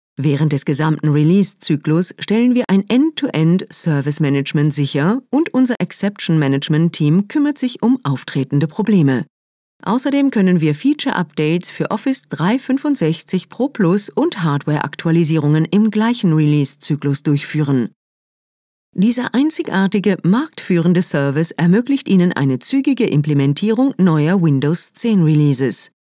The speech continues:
Durch Automatisierung und Orchestrierung sorgen wir für einen schnellen Zugriff Ihrer Benutzer auf neue Features,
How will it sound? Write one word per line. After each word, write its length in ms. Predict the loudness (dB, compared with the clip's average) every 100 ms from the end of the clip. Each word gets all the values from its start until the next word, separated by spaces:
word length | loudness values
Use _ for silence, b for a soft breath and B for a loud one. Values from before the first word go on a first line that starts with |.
| _
Durch 240 | -4 -4 -2
Automatisierung 880 | -2 0 0 0 -2 -2 0 0 -2
und 240 | -2 -4
Orchestrierung 800 | -6 -8 -8 -6 -4 -2 2 2
sorgen 400 | 0 -2 0 2
wir 120 | 2 0
für 200 | -2 0
einen 240 | 2 2
schnellen 400 | 0 0 0 0
Zugriff 440 | -2 -2 0 -2 -2
Ihrer 240 | -2 0
Benutzer 520 | 2 2 0 -2 -4
auf 200 | -4 0
neue 320 | 2 2 0 0
Features, 640 | 0 0 -2 -2 -2 -8